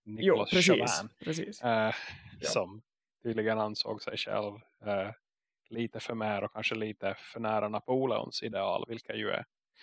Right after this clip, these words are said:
Speaker 1: Mm.
Speaker 2: oh, man är, ja, nog en
Speaker 1: Mm.
Speaker 2: aning för patriot-, patriotistisk, patriotisk då. Eh,
Speaker 1: Mm.
Speaker 2: men, men alltså det,
Speaker 1: Mm.
Speaker 2: chauvinism så är någonting som nu allmänt betecknar någon som är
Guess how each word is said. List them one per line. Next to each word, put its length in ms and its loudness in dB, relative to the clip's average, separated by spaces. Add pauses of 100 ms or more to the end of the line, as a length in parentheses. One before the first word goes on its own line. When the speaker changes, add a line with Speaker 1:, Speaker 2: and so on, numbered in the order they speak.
(100)
Speaker 1:
Mm. 120 -8 (1040)
Speaker 2:
oh, 200 2 (160)
man 180 -18
är, 280 -10
ja, 280 -2 (300)
nog 280 -8
en 300 -10
Speaker 1:
Mm. 360 -10
Speaker 2:
aning 380 6
för 120 -10
patriot-, 460 -4 (260)
patriotistisk, 880 -10 (240)
patriotisk 880 -4
då. 160 -8 (500)
Eh, 400 4
Speaker 1:
Mm. 420 -6
Speaker 2:
men, 260 -4
men 160 2
alltså 240 6
det, 140 6
Speaker 1:
Mm. 300 0 (180)
Speaker 2:
chauvinism 640 4
så 140 0
är 40 4
någonting 640 -2 (140)
som 460 -2 (320)
nu 360 -2 (300)
allmänt 440 2
betecknar 420 -6
någon 120 -2
som 140 -2
är 120 2